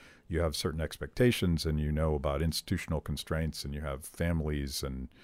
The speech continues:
and churches and neighborhoods, all of which sort of hold the world together while you, while you plummet forward in this unknown future. That's, that's a beautiful thing. And the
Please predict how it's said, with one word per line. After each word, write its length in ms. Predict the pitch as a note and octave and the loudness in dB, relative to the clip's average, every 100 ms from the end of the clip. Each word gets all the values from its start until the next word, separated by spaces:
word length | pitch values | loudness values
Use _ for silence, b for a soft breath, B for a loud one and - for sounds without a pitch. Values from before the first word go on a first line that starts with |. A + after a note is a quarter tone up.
| B B | B B
and 180 | E2 D2+ | -8 -8
churches 520 | - F2 D#2 D#2+ C#2+ | 2 2 4 2 0
and 120 | C#2+ C#2 | -2 0
neighborhoods, 540 | D#2+ D2 D#2 D2 C#2+ | 0 0 -2 -2 -2
all 180 | C#2 E2+ | 0 0
of 80 | D2+ | 2
which 240 | D#2 - | -2 -2
sort 140 | D#2 | -4
of 100 | C2+ | -4
hold 460 | - - F2+ F2+ D2+ | -8 -2 2 4 2
the 80 | D2 | 0
world 300 | D#2+ D#2 - | 2 2 0
together 640 | D2+ D#2+ E2 D#2 D2 C#2+ B B B B | 0 2 4 6 4 0 B B B B
while 220 | - D#2 D#2 | -2 0 2
you, 260 | D2+ D2 - - | 0 -2 -6 -10
while 240 | D#2+ D#2 | -2 0
you 140 | D#2 D2 - | 0 -2 -2
plummet 340 | - F2+ E2+ | 2 4 2
forward 400 | - F2 F2 D#2+ | 0 2 4 6
in 160 | D2+ D2+ | 4 0
this 260 | C#2+ D2 - | 0 -4 -2
unknown 400 | E2+ E2 D#2 D2 | 0 2 2 0
future. 560 | - G#2+ - D2+ D2 C#2 B B B B B - | 2 2 4 2 2 0 B B B B B -2
That's, 520 | G#2+ C#3 D#3+ - - _ - | 4 4 4 -2 -4 _ -2
that's 180 | G#2+ | 2
a 60 | A2 | 4
beautiful 340 | F#2 F2 F2+ | 4 4 2
thing. 320 | E2 D3 E2 - - - - b b b - _ - F2 | 6 6 4 -2 -18 -20 -20 b b b -20 _ -10 2
And 420 | F2+ F2 E2 - - _ | 4 4 2 -2 -8 _
the 480 | F2+ E2+ E2 D#2+ | 0 2 2 0